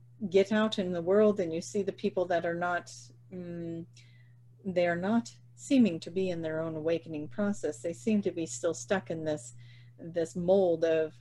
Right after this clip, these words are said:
what Tracy calls the sheeple, uh, this mold of the, the followers. But we say to you that this is not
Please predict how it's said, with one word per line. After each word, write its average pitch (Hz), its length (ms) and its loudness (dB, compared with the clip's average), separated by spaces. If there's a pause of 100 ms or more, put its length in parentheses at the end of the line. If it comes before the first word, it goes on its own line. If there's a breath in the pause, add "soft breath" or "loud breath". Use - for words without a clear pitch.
(140)
what 170 460 -2 (120)
Tracy 190 300 0
calls 170 300 -2
the - 120 -2
sheeple, 190 500 -2 (500 loud breath)
uh, 190 160 -4
this 180 280 -2
mold 196 380 2
of 185 140 -4
the, - 100 -4 (260)
the 190 140 0
followers. 156 720 0 (1120)
But 180 180 -2
we 190 100 2
say 220 240 0
to 214 80 -2
you 185 180 -2
that 180 200 -4
this 185 220 -4
is 175 160 -10
not 185 280 -4